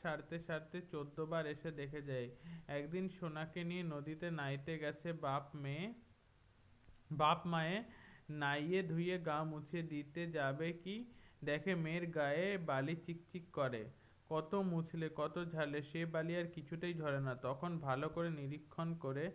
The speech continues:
চাষি বললে, "অ বউ, এ তো বালি নয়, এ যে দেখছি সোনা। তুই মেয়ের হাতে কাকন দিতে চাইছিলি, তা নদীমা তোর মেয়ের সারা গায়ে গয়না পরিয়ে দিয়েছেন, অ্যাঁ?"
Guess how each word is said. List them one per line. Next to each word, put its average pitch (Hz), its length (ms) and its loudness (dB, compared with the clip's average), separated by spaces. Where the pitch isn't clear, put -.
চাষি 143 320 4
বললে, 165 300 4
"অ 160 220 6
বউ, 156 460 2
এ 156 220 -2
তো 180 120 2
বালি 160 360 6
নয়, 135 360 2
এ 151 140 0
যে 175 140 4
দেখছি 180 320 0
সোনা। 170 560 0
তুই 196 220 8
মেয়ের 175 380 6
হাতে 156 340 2
কাকন 165 480 2
দিতে 175 260 0
চাইছিলি, 180 640 2
তা 170 140 8
নদীমা 170 680 6
তোর 185 320 6
মেয়ের 170 320 2
সারা 151 280 6
গায়ে 165 240 6
গয়না 160 420 4
পরিয়ে 156 380 2
দিয়েছেন, 139 560 0
অ্যাঁ?" 175 300 2